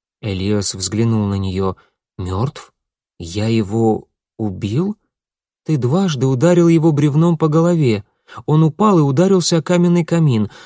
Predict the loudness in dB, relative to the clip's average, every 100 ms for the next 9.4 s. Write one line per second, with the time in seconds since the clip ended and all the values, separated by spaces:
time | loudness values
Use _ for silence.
0 | -10 -2 0 0 0 0 2 2 2 2
1 | 2 2 2 2 4 2 2 0 0 -2
2 | -6 -16 _ _ _ _ _ _ -10 -6
3 | -4 -6 -6 -6 -4 -6 -6 -8 -8 -14
4 | -20 _ _ _ -14 -6 0 0 0 -10
5 | -20 -20 _ -10 -2 2 2 2 0 4
6 | 4 6 6 6 4 2 0 -2 -10 -14
7 | _ _ _ _ _ -6 -4 -2 -2 -2
8 | -2 -4 -4 -6 -6 -8 -6 -8 -8 -8
9 | -10 -12 -16 -20